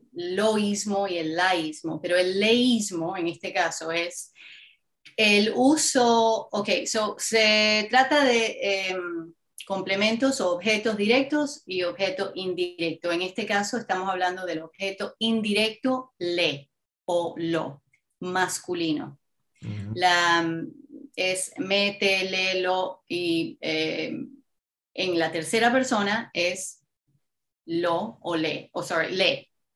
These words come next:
Speaker 1: en el indefinido, le, ¿verdad? Estamos hablando indefinido. El caso es que en el caso de tercera persona singular,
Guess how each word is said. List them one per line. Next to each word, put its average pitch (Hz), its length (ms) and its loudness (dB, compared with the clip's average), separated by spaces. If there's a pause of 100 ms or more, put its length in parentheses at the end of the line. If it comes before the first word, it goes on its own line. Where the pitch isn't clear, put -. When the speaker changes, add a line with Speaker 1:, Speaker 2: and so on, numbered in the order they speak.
(320)
Speaker 1:
en 170 180 0
el 170 80 0
indefinido, 170 720 0
le, 143 380 -2
¿verdad? 165 380 -2 (420)
Estamos 196 280 0
hablando 214 300 4
indefinido. 175 760 -4 (600)
El 208 380 2
caso 233 520 4
es 185 520 -2
que 180 480 0
en 196 280 2
el 185 220 -2
caso 208 380 2
de 180 120 -2
tercera 185 580 -2
persona 202 880 -2
singular, 262 1000 6